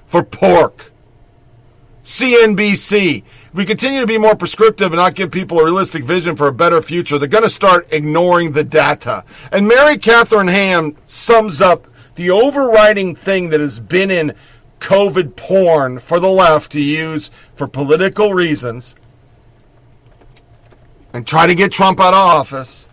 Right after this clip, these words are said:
and sully red states and Christians and anybody who doesn't believe you gotta wear fourteen masks.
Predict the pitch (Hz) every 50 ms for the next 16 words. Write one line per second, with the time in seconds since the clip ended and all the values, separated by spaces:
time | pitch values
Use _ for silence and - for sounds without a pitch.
0 | _ _ _ _ _ _ _ _ _ _ _ _ _ _ _ _ _ _ _ _
1 | _ _ - 131 123 - - - - - 185 185 180 180 185 185 190 190 180 185
2 | 180 175 165 127 - - - 156 143 135 131 135 131 - - - 113 107 - -
3 | - - 214 214 196 - - - - 170 180 170 165 160 160 156 151 147 - -
4 | - _ _ _ _ _ _ - 120 139 156 180 208 220 180 220 220 226 220 220
5 | 214 185 214 214 175 214 214 156 214 214 208 208 202 185 160 143 127 120 - -
6 | _ _ _ _ _ _ - 135 135 160 165 160 165 170 165 - - 180 175 -
7 | - 175 190 190 180 175 165 143 113 104 - - -